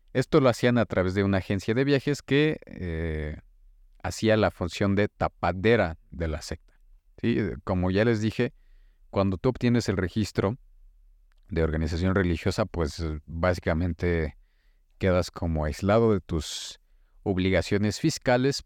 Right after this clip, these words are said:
pero, pues, también utilizaban este tipo de cosas para encubrir sus acciones. Sí, esta agencia,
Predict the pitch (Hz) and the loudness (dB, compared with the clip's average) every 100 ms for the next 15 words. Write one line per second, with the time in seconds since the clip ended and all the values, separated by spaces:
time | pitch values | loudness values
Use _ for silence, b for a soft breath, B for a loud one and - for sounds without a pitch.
0 | - 180 180 175 - 87 - - - 87 | 2 4 4 0 -2 -4 -4 -12 -6 -2
1 | 92 95 - 101 - 90 - 87 87 - | 0 -2 -4 -8 -4 -2 0 0 0 -4
2 | 85 87 90 82 78 87 87 98 - 85 | -8 -6 -2 -2 -2 -2 -2 -2 -4 -2
3 | 82 80 80 - _ _ _ _ _ _ | 0 0 -4 -8 _ _ _ _ _ _
4 | _ - - _ _ _ 92 98 - 113 | _ -20 -20 _ _ _ -4 -4 0 2
5 | 123 123 - 78 78 - - - - - | 4 2 0 -4 -4 -6 -12 -12 -16 -18
6 | _ _ _ - 143 - - 104 - 101 | _ _ _ -2 0 -2 -4 -6 -2 0
7 | 92 90 - 82 - 113 120 - 98 - | 0 0 -6 -8 -2 0 0 0 -4 -4